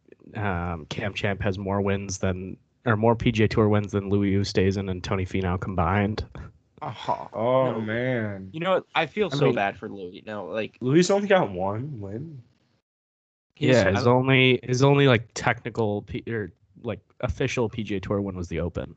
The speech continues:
Speaker 1: I think that counts. He's never
Speaker 3: Yeah.
Speaker 1: won in the States.
Speaker 2: He has European Tour
Speaker 3: Oh,
Speaker 2: wins.
Speaker 3: wow.
Speaker 1: Yeah, but he's never won in the States.
Speaker 2: Yeah.
Speaker 1: Um,
Speaker 3: Cool.
Speaker 1: yeah, but,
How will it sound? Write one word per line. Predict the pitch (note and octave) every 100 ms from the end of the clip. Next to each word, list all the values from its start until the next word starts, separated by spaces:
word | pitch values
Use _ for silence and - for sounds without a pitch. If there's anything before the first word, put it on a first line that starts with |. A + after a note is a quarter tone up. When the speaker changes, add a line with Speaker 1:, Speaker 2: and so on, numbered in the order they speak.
| _
Speaker 1:
I | G2+
think | - E2 D#2
that | E2 C#2
counts. | - E2 D#2 C#2 - - _ _ _ _ _ _ _ _ _
He's | A#2+ A2+
never | B2 A#2+ B2
Speaker 3:
Yeah. | A#2 A2
Speaker 1:
won | G#2
in | F#2+
the | F#2+
States. | - F2 E2 - - - - _ _ _ _ -
Speaker 2:
He | D3
has | D#3
European | C#3 D#3 C3 A#2+ A2+ F#2+
Tour | F#2+ F#2 F#2
Speaker 3:
Oh, |
Speaker 2:
wins. | F2+ F2 F2 F2+ F#2
Speaker 3:
wow. | - _ _ _ _ _ _ _ B2
Speaker 1:
Yeah, | A2+ D#2+ - F#2 - _ _
but | - - _ _ _
he's | - G#2+
never | G2+ F#2
won | F2+ E2
in | -
the |
States. | - - - - G2+ - - _ _ _ _ _ -
Speaker 2:
Yeah. | - - _ - - _ A#2 A#2 G2+ F2 D#2+
Speaker 1:
Um, | - - - - -
Speaker 3:
Cool. | D3 C3+
Speaker 1:
yeah, | C3+ A2+ G2+
but, | A2